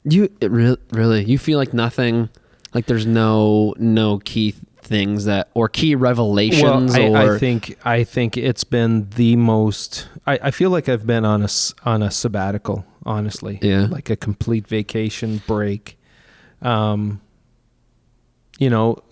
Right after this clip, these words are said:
Speaker 2: the ministry wise, it's kind of been a little slower than what I'm used to.
Speaker 1: Right.
Speaker 2: And I've tried to fill in the, the time gaps with things that,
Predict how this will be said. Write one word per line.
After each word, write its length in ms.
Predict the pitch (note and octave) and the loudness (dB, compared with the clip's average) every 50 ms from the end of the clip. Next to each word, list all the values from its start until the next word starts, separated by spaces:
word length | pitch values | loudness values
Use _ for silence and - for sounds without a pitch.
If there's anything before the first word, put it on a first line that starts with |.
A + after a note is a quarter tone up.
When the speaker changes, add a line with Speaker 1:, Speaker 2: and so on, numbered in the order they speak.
| B2+ A#2 - - | -18 -18 -8 -6
Speaker 2:
the 120 | B2+ B2+ | -6 -4
ministry 600 | A#2 D3 C#3 C3 C3+ C#3 C#3 - - - C#3+ C#3+ | -2 0 0 2 2 0 -2 -2 -2 0 0 2
wise, 540 | C#3 C3 C3 B2 B2 B2+ B2+ B2+ B2 B2 A#2 | 2 2 2 2 2 2 2 2 2 2 0
it's 200 | B2 A2+ - - | -2 -2 -4 -6
kind 220 | - - B2 A#2+ A#2+ | -4 -2 -2 0 0
of 120 | A#2+ A2+ A2 | 0 0 0
been 640 | A#2+ A#2 A#2 A#2 A#2 A#2 A#2 A#2 A#2 A2+ A2 G#2+ - _ _ _ _ _ _ _ _ _ _ _ - | -2 0 0 0 0 -2 -2 -2 -2 -4 -6 -8 -10 _ _ _ _ _ _ _ _ _ _ _ -4
a 100 | - B2 | 0 2
little 280 | A#2 A#2 A2+ A2+ A2+ | 2 2 2 0 -2
slower 640 | A2 - - - A#2 G#2+ G#2 G#2 G#2 A2 B2+ D#3 E3 D#3+ | -4 -6 -4 -2 -2 0 0 0 0 0 2 2 0 0
than 520 | - C3+ C3 C3 C3 B2+ C3 C3 A#2+ A#2+ - - | 0 0 0 0 0 0 0 -2 -4 -6 -8 -4
what 200 | B2+ A#2+ A#2+ A#2 | -2 0 2 2
I'm 160 | A2+ A#2 A2+ | 0 0 0
used 280 | G#2+ G#2+ G#2 - - | 0 0 -2 -4 -4
to. 200 | - B2+ D#3 F#3 - - _ | -4 -4 -2 -4 -4 -6 _
Speaker 1:
Right. 260 | G#2 G#2 G#2 G2+ - - _ - - - _ _ - - | -2 -2 0 -2 -4 -6 _ -20 -20 -20 _ _ -14 -8
Speaker 2:
And 220 | - A2+ A2+ A2 | -4 -2 -2 0
I've 160 | G#2+ G#2+ G#2 | 0 -2 -2
tried 420 | - - - A#2+ A2+ A2+ A#2+ A2+ A2 | -4 -4 -2 0 0 0 -2 -2 -4
to 680 | - - A#2+ A2+ A2+ A2 A2 A2 A2 A2 G#2+ G#2+ - - _ _ _ _ _ _ _ - | -2 0 2 2 2 2 2 2 0 0 -2 -4 -6 -10 _ _ _ _ _ _ _ -20
fill 380 | - - - A#2+ A#2 A2 A2 | -18 -8 -4 -2 0 0 0
in 420 | A2+ A2+ A2+ A2 A2+ A2 A2 G#2 F#2+ - _ _ _ - - _ _ _ _ _ | 0 0 0 0 -2 -2 -4 -6 -8 -12 _ _ _ -20 -20 _ _ _ _ _
the, 380 | - A#2 A2 G#2+ G#2 G#2 G2+ - | -4 -4 -2 -2 -2 -4 -4 -4
the 120 | - A#2 - | -4 -4 -4
time 420 | - - - B2 A#2 A#2 A#2 A#2 | -4 -6 -6 -4 -4 -2 -4 -4
gaps 420 | A2+ A#2+ A2+ G#2+ G#2+ - - - - | -4 -4 -4 -4 -4 -6 -6 -6 -6
with 120 | A2+ - | -6 -4
things 340 | - - A2 A2 A2 G#2+ G2+ | -2 -2 0 0 0 0 0
that, 200 | A2 G#2+ - | 0 -2 -2